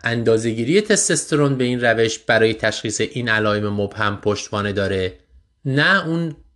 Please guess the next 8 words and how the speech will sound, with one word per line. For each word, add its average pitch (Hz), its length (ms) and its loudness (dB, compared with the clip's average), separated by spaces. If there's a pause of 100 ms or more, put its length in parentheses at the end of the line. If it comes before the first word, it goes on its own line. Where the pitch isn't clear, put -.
(140)
پرسشنامه 107 800 -2
هایی 123 320 2
که - 180 -8
برمی‌دارن 101 480 -2
این 92 100 -6
رو 95 60 -6
تشخیص 92 480 -4
می‌دن. 87 300 -2